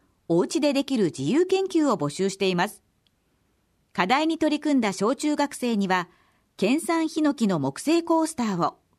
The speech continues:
さらに、抽選で三名の方に、農業研究所で収穫したブドウをプレゼントします。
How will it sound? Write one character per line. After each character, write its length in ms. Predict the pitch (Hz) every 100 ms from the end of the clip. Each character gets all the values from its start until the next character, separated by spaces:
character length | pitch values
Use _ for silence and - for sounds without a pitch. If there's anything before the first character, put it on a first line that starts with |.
| _ _ _ _ _ _ -
さ 140 | 277
ら 100 | 269
に、 240 | 214 202 - - _
抽 220 | - 247
選 240 | 269 277 254
で 100 | 254
三 260 | 254 349
名 160 | 349 320
の 120 | 269
方 220 | 240 240
に、 240 | 214 196 185 _ _ _ -
農 200 | 190 320
業 200 | 359 370
研 200 | 349 349
究 220 | 349 339
所 120 | 330
で 120 | 269
収 200 | 226 226
穫 260 | 220 220 233
し 120 | -
た 220 | 214 202
ブ 160 | - 151
ド 240 | 170 262
ウ 40 | 349
を 40 |
プ 120 | 359
レ 100 | 349
ゼ 140 | 349 302
ン 40 |
ト 100 | -
し 120 | 240
ま 140 | 214 254
す。 140 | -